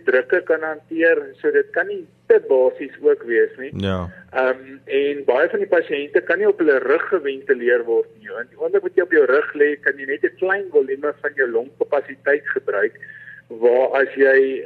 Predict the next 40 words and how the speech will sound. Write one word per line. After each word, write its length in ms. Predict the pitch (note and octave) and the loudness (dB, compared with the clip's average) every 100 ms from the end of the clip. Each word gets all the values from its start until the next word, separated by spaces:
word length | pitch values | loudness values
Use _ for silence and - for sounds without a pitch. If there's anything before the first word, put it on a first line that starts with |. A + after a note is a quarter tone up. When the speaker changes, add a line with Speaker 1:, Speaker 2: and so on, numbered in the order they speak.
| - | -8
Speaker 1:
geïntubeer 720 | - - C3+ C3+ A#2 B2 D#3+ | -6 -6 -10 -14 -2 2 4
word 300 | D#3+ E3 E3 | 4 2 2
en 140 | B2+ A2+ | 0 0
op 160 | D3+ | 2
'n 100 | E3 | 2
ventilator 600 | C#3+ D3 D3 C#3 C#3+ D#3 D3 | 0 0 2 2 2 0 -2
gesit 360 | - - D3+ - | -6 0 0 2
word, 240 | D#3 - - - - - - _ - | 0 0 -2 -20 -20 -20 -20 _ -4
ehm, 300 | A#2+ A#2+ B2 - | 0 0 -4 -8
en, 220 | C#3 C3+ | -4 2
eh, 140 | C3 C3+ | 2 2
ons 200 | C#3 B2+ | -2 0
draai 240 | B2+ A#2+ C#3+ | 2 4 6
jou 120 | D3+ | 4
op 120 | C#3+ | 4
die 120 | C3+ | -4
maag, 540 | A#2+ A#2 C#3 D#3+ - - | -6 -2 0 0 -4 -6
dan 120 | B2 A#2+ | -6 -6
gaan 180 | C#3+ C3+ | -8 -4
jy 100 | B2+ | -2
baie 220 | A#2 C3 | 0 -2
meer 460 | B2+ B2 C3+ E3+ - | -4 -12 -2 0 0
van 80 | D#3 | 0
jou 100 | C#3 | 2
longvolume 540 | B2+ B2+ B2 A#2+ A#2+ | 2 0 -4 -4 -6
kan, 240 | A#2+ A#2+ A#2+ - - | -6 -6 -8 -16 -18
kan 220 | - A#2+ | -16 -10
gebruik, 420 | - - G#2+ - | -4 0 0 0
maar 140 | B2 | 0
dit 200 | B2+ C3+ | 2 2
maak 280 | A#2 A#2 A#2 | 0 0 2
dit 160 | - - | 0 0
baie 220 | A2 C#3+ B2 A2 | -2 -2 -4 -4
moeiliker 460 | B2 D#3+ E3 D3+ | 0 0 2 0
om 160 | B2 B2+ | 0 0
jou 140 | A#2+ A#2+ | 0 2
te 60 | B2+ | 0
hanteer 640 | A#2 A2 _ F3 D#3+ C#3+ | -2 -8 _ 0 2 4
en 160 | A#2 A#2 | 0 -4
die, 220 | A#2+ A2+ | -14 -16